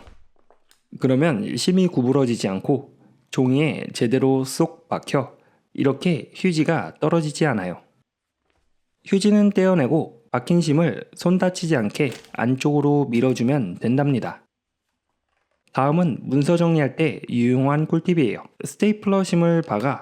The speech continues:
문서를 여러 장 정리하면 이렇게 한쪽 부분이 쏙 올라와 두툼해진 것을 볼 수 있어요. 이럴 땐 자 하나를 준비해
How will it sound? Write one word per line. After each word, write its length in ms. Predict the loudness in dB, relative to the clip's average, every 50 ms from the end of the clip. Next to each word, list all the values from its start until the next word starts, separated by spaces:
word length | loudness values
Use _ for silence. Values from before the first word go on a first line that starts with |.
| -10 -6
문서를 580 | -2 0 0 2 2 2 2 2 2 2 2
여러 220 | 2 2 2 0 0
장 280 | 0 0 0 0 0
정리하면 640 | 0 0 0 0 0 0 0 0 -2 -2 -4 -8 -12 _ _ _ -4
이렇게 500 | -2 -2 0 0 0 -2 -2 -2 -4 -8 _
한쪽 360 | -4 -2 0 0 0 0 -2 0
부분이 480 | -2 0 0 0 0 0 -2 -6 -10 -14
쏙 420 | -6 -2 -2 -2 -2 -4 -4 -2
올라와 480 | 0 0 2 2 0 0 -2 -6 -10 -18 -18 _
두툼해진 720 | -8 -8 -6 -2 0 0 2 2 4 2 2 2 0 0 0
것을 420 | 0 0 0 0 -2 -2 -4 -14 _ _
볼 160 | -2 -2 0
수 140 | 0 -2 -2
있어요. 260 | -2 -2 -4 -6 -6 -8 -14 _ _ _ _ _ _ _ _ _ _ _ _ _ -6
이럴 280 | -2 0 2 2 2 0
땐 360 | 0 0 0 -2 -4 -6 -10 -8
자 180 | -4 -2 -2
하나를 560 | 0 0 0 0 0 0 2 2 2 2 0
준비해 540 | 0 -2 -2 0 0 0 -2 -2 -6 -12 -20